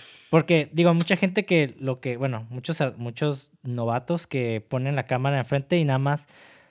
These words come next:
se pasan de, cortan hacia donde la persona está hablando. Pero pocas veces, bueno, es cierto, muchas veces, pero no, eh, dentro de los principiantes no es tan común ver que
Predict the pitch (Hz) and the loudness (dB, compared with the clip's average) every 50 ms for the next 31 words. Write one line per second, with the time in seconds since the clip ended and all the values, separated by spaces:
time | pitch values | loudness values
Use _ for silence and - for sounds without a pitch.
0 | _ _ - - 151 - - - 151 156 151 - - 190 196 208 208 175 - _ | _ _ -2 0 0 0 4 6 6 6 6 4 4 2 2 2 2 -2 -6 _
1 | _ _ _ _ _ _ - 147 131 135 135 127 120 - _ - 170 170 165 - | _ _ _ _ _ _ -10 -4 -2 0 0 0 -2 -6 _ 6 6 6 6 4
2 | 226 220 180 151 - 156 143 139 135 131 127 127 123 123 120 123 113 - 135 139 | 2 2 2 4 6 6 6 6 4 4 2 2 2 2 0 0 0 0 0 0
3 | - - 139 131 123 113 104 98 - - _ _ _ _ _ _ _ _ _ _ | 2 2 2 4 2 0 -2 -4 -8 -12 _ _ _ _ _ _ _ _ _ _
4 | _ _ _ _ _ _ _ _ _ _ _ _ _ _ _ _ _ _ _ _ | _ _ _ _ _ _ _ _ _ _ _ _ _ _ _ _ _ _ _ _
5 | - 139 139 139 139 135 131 131 131 131 127 123 123 120 117 113 _ _ - 143 | 6 8 8 10 10 10 10 8 8 6 6 4 2 0 -2 -6 _ _ 0 0
6 | 143 - 165 170 147 147 165 165 165 - 190 185 180 190 208 220 - 170 147 - | 2 4 4 4 6 6 4 4 4 2 0 0 0 0 0 2 2 0 -2 -2
7 | - 117 120 120 131 135 131 165 151 147 156 165 156 - 135 127 120 117 110 104 | -4 -6 -6 -4 -4 -2 0 0 2 2 2 0 0 0 0 2 0 0 -2 -4
8 | - _ _ _ _ _ _ 143 139 143 139 151 135 127 131 143 143 135 - 139 | -8 _ _ _ _ _ _ -2 0 0 0 -2 -4 -2 0 -2 0 2 0 0
9 | 135 127 - - 131 120 120 - 139 147 - 190 170 160 156 147 139 - - 165 | 0 0 -2 -2 -4 -4 -2 0 -2 0 -2 -4 -6 -4 -4 -4 -2 0 0 0
10 | 160 165 - 139 120 117 117 127 143 165 175 156 139 131 131 - - 151 147 143 | 0 -2 -2 -4 -4 -2 -2 -2 0 0 0 0 0 0 0 -2 0 2 2 2
11 | 131 | 0